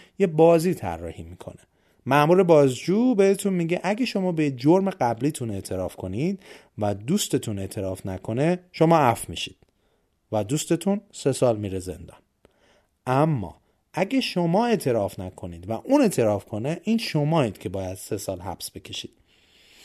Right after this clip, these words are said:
به غیر از این، بازجو میگه اگه هر دوتون اعتراف کنید،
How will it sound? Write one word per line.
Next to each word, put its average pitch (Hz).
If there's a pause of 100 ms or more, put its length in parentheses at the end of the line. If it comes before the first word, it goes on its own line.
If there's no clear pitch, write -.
(640)
به 247
غیر 277
از 247
این، 240 (280)
بازجو 156
میگه 185
اگه 202
هر 151
دوتون 143 (100)
اعتراف 104
کنید، 117